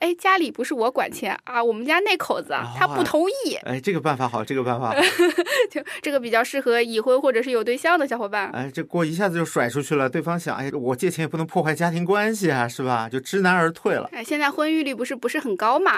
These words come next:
Speaker 2: 啊。
Speaker 1: 这就是一个婚育的好处。
Speaker 2: 嗯。
Speaker 1: <laughs> 你可以甩锅。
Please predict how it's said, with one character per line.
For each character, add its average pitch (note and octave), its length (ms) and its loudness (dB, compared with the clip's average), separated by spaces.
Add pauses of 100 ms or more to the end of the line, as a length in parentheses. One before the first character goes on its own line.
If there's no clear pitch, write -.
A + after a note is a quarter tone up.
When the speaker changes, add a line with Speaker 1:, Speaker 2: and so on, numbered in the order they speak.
Speaker 2:
啊。 A#2 320 -6
Speaker 1:
这 D4 120 -2
就 D4+ 100 2
是 D4 100 0
一 A3+ 120 -4
个 B3 280 2
婚 F#4 240 2
育 F4+ 140 4
的 A3+ 380 0 (320)
好 - 260 0
处。 - 280 0
Speaker 2:
嗯。 C3 260 -4 (300)
Speaker 1:
<laughs> A4+ 300 4
你 C4+ 60 -6
可 - 180 0
以 B3+ 80 0
甩 G#3 280 0
锅。 A#3 340 -2